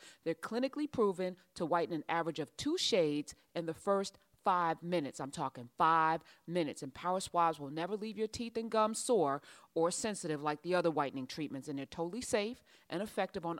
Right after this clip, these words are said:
all dental work. And if you're not happy, Power Swabs are backed with a thirty-day money-back guarantee. So go try Power Swabs, and you'll not believe how much whiter your teeth will be in just five minutes. And I have a great deal for you. When you go to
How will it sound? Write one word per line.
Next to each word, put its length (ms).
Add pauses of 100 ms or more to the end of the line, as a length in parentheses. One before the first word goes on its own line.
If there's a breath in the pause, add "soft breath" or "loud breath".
(100)
all 240
dental 320
work. 240
And 100
if 100
you're 80
not 240
happy, 400 (420 soft breath)
Power 260
Swabs 400 (100)
are 80
backed 560
with 120
a 60
thirty-day 640
money-back 580
guarantee. 560 (220 loud breath)
So 160
go 180
try 260
Power 360
Swabs, 400 (220 loud breath)
and 100
you'll 80
not 240
believe 260
how 160
much 240
whiter 240
your 160
teeth 260
will 80
be 240
in 120
just 260 (320 loud breath)
five 380
minutes. 320
And 100
I 60
have 100
a 60
great 280
deal 200
for 140
you. 200
When 140
you 80
go 100
to 80